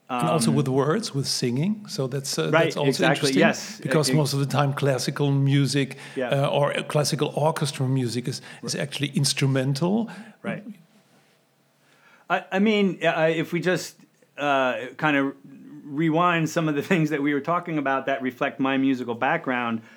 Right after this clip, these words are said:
Speaker 2: um, you know, I'm, I'm very much into jazz, trying to play and write jazz, listen to jazz all the time, but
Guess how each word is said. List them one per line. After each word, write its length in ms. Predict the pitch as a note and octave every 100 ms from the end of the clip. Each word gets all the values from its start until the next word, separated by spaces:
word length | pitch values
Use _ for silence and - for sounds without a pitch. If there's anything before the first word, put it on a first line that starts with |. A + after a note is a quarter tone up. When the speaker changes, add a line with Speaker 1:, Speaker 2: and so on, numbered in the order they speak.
| - - -
Speaker 2:
um, 400 | B2 A#2+ A#2+ A#2
you 100 | C3+
know, 80 | C3
I'm, 220 | B2 B2 B2+
I'm 240 | B2 A#2
very 340 | C3 C#3 C#3
much 260 | C3+ C3 -
into 220 | C3 B2+
jazz, 680 | A#2+ C3 B2 B2 B2 A#2 A2
trying 340 | - B2 B2
to 240 | A#2 A#2+ A#2
play 380 | A#2 B2 B2 A#2+
and 120 | A#2+
write 280 | A#2+ A#2+ A#2+
jazz, 300 | A#2+ A#2 A#2
listen 300 | C3 C3 B2+
to 80 | A#2
jazz 380 | A#2+ A2+ A#2
all 140 | A2+ A2
the 40 | A2
time, 340 | D3 C#3 B2+
but 360 | C#3+ D3+ D3